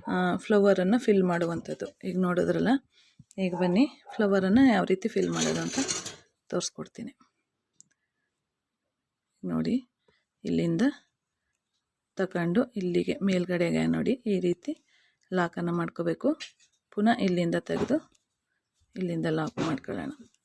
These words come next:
ನೋಡಿ, ಈ ರೀತಿ ಇಲ್ಲಿ ತೆಗಿಬೇಕು,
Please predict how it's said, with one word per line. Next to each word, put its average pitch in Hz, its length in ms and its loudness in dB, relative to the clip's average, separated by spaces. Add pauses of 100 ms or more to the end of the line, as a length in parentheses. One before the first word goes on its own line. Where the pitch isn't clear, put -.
(180)
ನೋಡಿ, 185 300 -2 (600)
ಈ 180 120 0
ರೀತಿ - 360 -6 (680)
ಇಲ್ಲಿ 185 200 2
ತೆಗಿಬೇಕು, 185 800 2